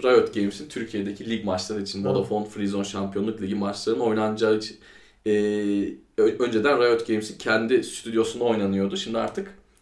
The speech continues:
Speaker 2: Burada
Speaker 1: yurt
Speaker 2: oynanacak.
Speaker 1: dışında da olduğu gibi seyircilerin önünde oynanabilme imkanı var. Ataşehir'de Water Garden'da açılmış. Ben neresi bilmiyorum. İyi bir yer mi, kötü bir yer mi? Bilmiyorum ama muhtemelen güzel bir yere
Speaker 2: Güzeldir.
Speaker 1: açmışlardır.
Speaker 2: Ataşehir tarafı da yeni yeni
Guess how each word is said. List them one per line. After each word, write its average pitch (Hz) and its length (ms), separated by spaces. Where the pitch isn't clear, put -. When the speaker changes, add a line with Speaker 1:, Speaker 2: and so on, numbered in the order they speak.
Speaker 2:
Burada 131 140
Speaker 1:
yurt 113 100
Speaker 2:
oynanacak. 190 220
Speaker 1:
dışında 113 240
da 120 40
olduğu 117 260
gibi 101 200
seyircilerin 117 600
önünde 107 260
oynanabilme 113 540
imkanı 110 460
var. 104 300
Ataşehir'de 151 840
Water 139 260
Garden'da 117 480
açılmış. - 440
Ben 110 180
neresi 110 280
bilmiyorum. 101 420
İyi 107 200
bir 107 60
yer 101 180
mi, 101 120
kötü 101 220
bir 101 60
yer 95 200
mi? 104 180
Bilmiyorum 131 300
ama 110 80
muhtemelen 123 480
güzel 113 300
bir 113 60
yere 107 80
Speaker 2:
Güzeldir. 202 200
Speaker 1:
açmışlardır. - 540
Speaker 2:
Ataşehir 185 400
tarafı 190 200
da 190 140
yeni 160 280
yeni 147 380